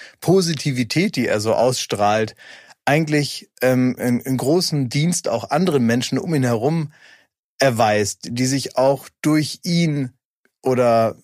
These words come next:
gespiegelt durch ihn nochmal selber definieren können. Und er ist also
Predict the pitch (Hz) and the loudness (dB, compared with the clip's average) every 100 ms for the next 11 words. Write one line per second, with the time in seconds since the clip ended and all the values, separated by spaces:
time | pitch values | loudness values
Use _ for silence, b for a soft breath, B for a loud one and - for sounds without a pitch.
0 | _ _ - 240 127 123 - 190 165 151 | _ _ -18 -10 -4 -4 0 0 2 0
1 | 120 - 135 117 117 160 147 139 135 135 | -2 -6 -2 -2 -4 -4 0 0 -2 -8
2 | B B B 139 120 135 127 123 - - | B B B -4 -2 2 2 2 -2 -8
3 | - 120 143 202 147 107 - 107 110 107 | -6 0 2 4 2 -2 -4 -2 0 0
4 | 104 - 107 104 - 113 120 143 123 127 | -4 -4 -4 -4 -4 -2 0 -2 -2 -2
5 | 127 127 131 | 0 0 -2